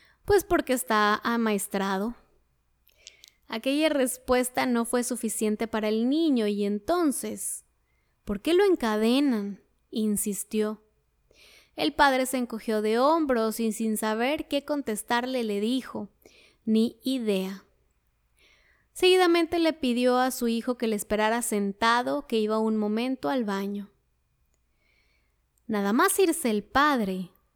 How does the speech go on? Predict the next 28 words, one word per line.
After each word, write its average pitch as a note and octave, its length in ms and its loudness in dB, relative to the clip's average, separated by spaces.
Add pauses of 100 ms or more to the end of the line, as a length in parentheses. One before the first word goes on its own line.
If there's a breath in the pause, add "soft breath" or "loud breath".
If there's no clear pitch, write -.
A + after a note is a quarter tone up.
un C4+ 200 2
anciano C4 540 0
muy A#3+ 320 2
sabio A3+ 480 0
que - 80 -4
estaba G#3 320 -2
junto G3+ 380 -2
a G3 100 -2
ellos G#3 560 -4 (380 loud breath)
y C4+ 220 -2
que G#3 160 -4
había G#3 260 0
escuchado A#3 560 -4
toda C#4 360 -2
su A#3 200 -4
conversación G3+ 800 -2
respondió: G#3+ 840 -4 (1500 soft breath)
"El A3+ 140 2
elefante B3+ 560 0
del G#3+ 220 -2
circo C4 640 -2
no A3+ 240 2
se A#3+ 180 -4
escapa B3+ 640 -4
porque G#3 340 -2
ha C#4 100 -2
estado C4+ 420 -2
atado B3 640 0